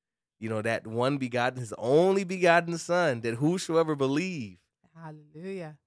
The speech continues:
Speaker 1: to not perish but have everlasting life. So he gave him over, so just that we might live.
Speaker 2: Hallelujah. Isn't that awesome?
Speaker 1: Man.
Speaker 2: That is so awesome. And it, it was, it was counted for,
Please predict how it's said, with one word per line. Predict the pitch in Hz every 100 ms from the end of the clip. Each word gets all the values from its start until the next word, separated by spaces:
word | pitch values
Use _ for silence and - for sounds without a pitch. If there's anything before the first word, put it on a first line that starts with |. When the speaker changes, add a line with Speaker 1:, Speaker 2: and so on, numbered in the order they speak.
| _ -
Speaker 1:
to | 113
not | 117 120 -
perish | 120 117 110
but | 101 104
have | 104
everlasting | 107 107 107 101 - 95
life. | 98 87 80 _ _ -
So | 120
he | 143 139
gave | 107 120 147 139
him | 147 123
over, | 101 147 123 101 104 _ _
so | - 117
just | 135 147 -
that | 123
we | 135
might | 147 135 131
live. | 139 170 95 _ _ 185
Speaker 2:
Hallelujah. | 214 285 180 156 202 262 190
Isn't | 247 302
that | 320 311
awesome? | 302 311 - 339 - _ _ 113
Speaker 1:
Man. | 131 160 147
Speaker 2:
That | 254 190
is | 233
so | - 233 -
awesome. | 226 - 185 180
And | 208
it, | 233 -
it | 247
was, | 247 240 - _ _ _ -
it |
was | 247 247 -
counted | - 294 320 311 277
for, | - 240